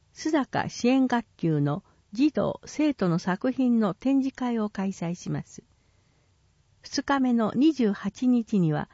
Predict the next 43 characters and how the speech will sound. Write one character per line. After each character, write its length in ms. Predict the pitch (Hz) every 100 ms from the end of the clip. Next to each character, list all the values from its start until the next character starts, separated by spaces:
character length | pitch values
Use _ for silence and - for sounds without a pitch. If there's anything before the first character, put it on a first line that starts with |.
| _ _ _ _ _
生 260 | - 320 311
徒 160 | -
の 220 | 165 139 _
手 160 | - 262
作 240 | 330 -
り 100 | 208
の 140 | 170 147
木 220 | 180 202 -
工 200 | 240 233
品 300 | - 220 202
や 180 | 208 - _ _ -
手 140 | 247
芸 240 | 254 262 254
品、 420 | - 233 226 -
野 160 | 208 214
菜 260 | 294 294
等 240 | - 294 262
の 100 | 180
販 320 | 202 214 214
売 200 | 214 202
も 160 | 185 -
行 220 | 180 185
い 260 | 175 165
ま 160 | 165 156
す。 240 | _ _ _ _ _ _ _ _ _ _ _ _ _ _ _ _
期 140 | - -
間、 340 | 277 196 - _ _ _ _ 208
十 240 | 247 294
月 460 | 285 285 - - 220
二 200 | 269 320
十 260 | 247 190
七 300 | 175 - -
日 520 | 247 233 - - 202 180
土 180 | 202
曜 260 | 240 226 160
日、 280 | 170 147 - _ _ _ _ -
二 160 | 320
十 240 | 254 202 170
八 380 | - 190 - 226
日 480 | 214 - 202 185 -
日 340 | 196 - 214
曜 220 | 202 180
日。 240 | 170 131